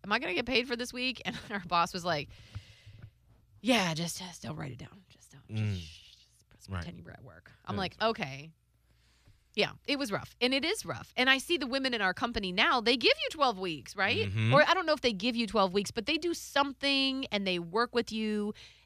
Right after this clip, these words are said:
Speaker 1: And every woman in our company now, a different company that I've seen, has been out for three full months.
Speaker 2: Yeah.
Speaker 1: And I'm always so, eh, both so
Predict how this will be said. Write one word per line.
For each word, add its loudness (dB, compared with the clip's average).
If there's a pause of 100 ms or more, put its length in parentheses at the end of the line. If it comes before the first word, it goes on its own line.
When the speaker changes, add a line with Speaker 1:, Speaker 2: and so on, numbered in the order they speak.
Speaker 1:
And 0
every 2
woman 2
in 0
our 6
company -4
now, 4
a 4
different -2
company -4 (340)
that 4
I've 6
seen, -2
has 0
been 0
out 4
for -2
three -4
full 0
months. -4
Speaker 2:
Yeah. 0 (120)
Speaker 1:
And 2 (100)
I'm 6
always 0 (420)
so, -4 (100)
eh, -10 (220)
both 2 (160)
so 2